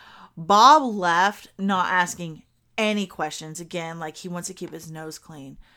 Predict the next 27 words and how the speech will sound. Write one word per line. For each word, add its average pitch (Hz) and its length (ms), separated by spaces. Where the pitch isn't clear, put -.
But 202 120
at - 180
four 240 400
A 262 220
M, 190 400
he 190 220
got 170 260
a 165 40
phone 156 300
call. 123 420
It 175 60
was 165 120
Count 190 400
Dante, 160 460
high 196 540
as 196 140
a 175 60
fucking 185 500
kite, - 400
pleading 269 840
with 226 200
Bob 185 380
to 175 80
forget 170 380
what 175 140
he 170 120
saw, 151 360